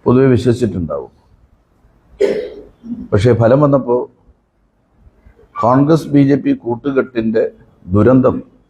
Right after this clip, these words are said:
അനുഭവിക്കുന്ന പാർട്ടിയായിട്ട് കോൺഗ്രസ് മാറി. ദയനീയമായിട്ടുള്ള പരാജയമായിരുന്നു കോൺഗ്രസിന് ഇവിടെ ഉണ്ടായത്.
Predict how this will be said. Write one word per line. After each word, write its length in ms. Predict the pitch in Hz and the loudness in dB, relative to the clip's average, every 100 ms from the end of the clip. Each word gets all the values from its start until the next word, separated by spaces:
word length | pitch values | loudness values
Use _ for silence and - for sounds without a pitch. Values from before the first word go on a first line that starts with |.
| _ _ _ _ _ _ _ _ _ _ _ _ - | _ _ _ _ _ _ _ _ _ _ _ _ -2
അനുഭവിക്കുന്ന 520 | 107 110 131 127 117 101 | 0 4 2 2 0 2
പാർട്ടിയായിട്ട് 600 | 92 92 110 101 92 - 143 _ _ _ _ _ | 0 0 0 0 -2 -6 -12 _ _ _ _ _
കോൺഗ്രസ് 340 | 90 90 90 85 | -4 -2 -4 -4
മാറി. 200 | 69 - _ _ _ _ _ _ _ _ _ - _ - _ - - - 90 | -10 -12 _ _ _ _ _ _ _ _ _ -20 _ -20 _ -20 -20 -6 0
ദയനീയമായിട്ടുള്ള 800 | 107 120 135 139 127 110 101 107 95 | 4 4 6 4 2 0 -2 -4 -2
പരാജയമായിരുന്നു 680 | 95 95 90 85 82 95 - _ _ _ _ _ _ _ _ _ _ - _ _ - | -4 -4 -14 -18 -20 -20 -20 _ _ _ _ _ _ _ _ _ _ -20 _ _ -4
കോൺഗ്രസിന് 380 | 95 92 92 92 | 0 0 0 0
ഇവിടെ 140 | 76 71 | -2 -4
ഉണ്ടായത്. 320 | 62 64 57 | -6 -12 -16